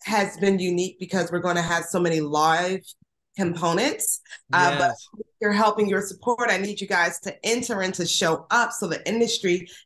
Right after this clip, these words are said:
Speaker 1: can see how important diversity and inclusion is.
Speaker 2: Exactly. So what are the benefits of someone attending?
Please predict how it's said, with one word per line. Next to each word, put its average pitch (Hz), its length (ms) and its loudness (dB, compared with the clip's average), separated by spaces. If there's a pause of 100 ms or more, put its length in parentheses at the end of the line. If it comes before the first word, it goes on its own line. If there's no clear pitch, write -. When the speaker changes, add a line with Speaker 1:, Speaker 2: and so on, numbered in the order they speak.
Speaker 1:
can 214 140 2
see 208 260 -2
how 190 280 0
important 190 540 -4
diversity 175 600 -2
and 170 80 0
inclusion 165 640 -2
is. - 640 -4 (420)
Speaker 2:
Exactly. 143 600 -4
So 180 200 -2
what 180 280 0
are 226 100 0
the 196 120 -6
benefits 147 680 -4
of 135 400 -4 (220)
someone 147 580 -2
attending? 123 640 -8